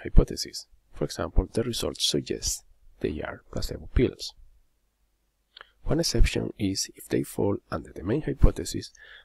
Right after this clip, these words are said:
but power is low. Then the study is inconclusive.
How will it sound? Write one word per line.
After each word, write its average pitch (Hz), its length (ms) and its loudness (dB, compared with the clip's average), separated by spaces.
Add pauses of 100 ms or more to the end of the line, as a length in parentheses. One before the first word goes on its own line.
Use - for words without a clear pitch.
(120)
but - 200 4
power 85 280 8
is 92 180 2
low. - 260 0 (720)
Then 98 320 0 (680)
the - 100 0
study - 580 -2
is - 200 -6
inconclusive. - 640 0